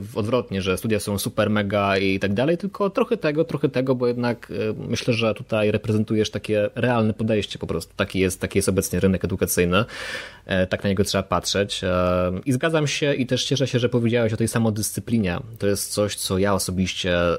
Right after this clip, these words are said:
zrozumiałem w chwili, gdy zacząłem pracować gdzieś tam na własny rachunek i stwierdziłem, „Ej, jakby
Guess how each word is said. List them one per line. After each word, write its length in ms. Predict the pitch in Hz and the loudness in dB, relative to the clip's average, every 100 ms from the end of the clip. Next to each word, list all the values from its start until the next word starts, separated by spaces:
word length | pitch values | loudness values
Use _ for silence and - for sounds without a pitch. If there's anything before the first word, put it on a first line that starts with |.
| - | -2
zrozumiałem 680 | 101 98 110 104 107 104 101 | 0 2 2 2 2 0 -2
w 20 | |
chwili, 320 | - 110 101 | -2 0 0
gdy 280 | 95 104 101 95 92 90 90 - - - - 104 98 | -2 -2 0 2 2 2 0 -4 -16 -20 -18 -14 -2
zacząłem 400 | 101 - 110 101 | -2 0 0 2
pracować 460 | 104 - 110 98 | 0 2 2 2
gdzieś 120 | 90 - | 0 -2
tam 140 | 98 | 0
na 80 | 95 | 2
własny 300 | 98 - 98 | 0 0 0
rachunek 540 | 92 - 95 120 139 - - - - - - | 0 0 2 2 -2 -12 -16 -16 -18 -20 -6
i 160 | 101 95 | 0 0
stwierdziłem, 520 | - 101 110 107 101 - | 2 0 4 2 2 0
„Ej, 360 | 127 120 110 | 0 2 2
jakby 720 | 107 101 107 107 107 104 104 | 2 0 0 2 2 2 0